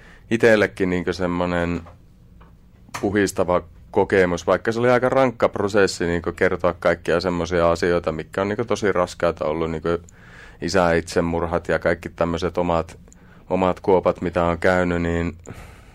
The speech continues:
niin, niin. Se oli semmoinen, niin kuin mä sanoin, niin tavallaan niinku sai suoltaa sen osaltaan pois. Ja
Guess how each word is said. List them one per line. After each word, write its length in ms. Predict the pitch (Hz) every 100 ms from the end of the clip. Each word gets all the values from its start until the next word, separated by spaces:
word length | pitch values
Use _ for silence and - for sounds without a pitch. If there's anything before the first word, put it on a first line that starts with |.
| - -
niin, 260 | 101 95 90
niin. 220 | 80 78 - - - _ - -
Se 140 | 139
oli 200 | 131 160
semmoinen, 480 | 139 127 113 101 95 - - - - - - -
niin 120 | 104
kuin 80 | 101
mä 80 | 101
sanoin, 320 | 98 92 90
niin 140 | 87
tavallaan 400 | 90 90 90 85
niinku 240 | 85 85 - - - -
sai 360 | - 90 87
suoltaa 440 | 85 95 90 82 82
sen 400 | - 90 78 - - - - - - -
osaltaan 600 | 101 104 90 85 85 82
pois. 340 | 90 87 82 82
Ja 160 | 80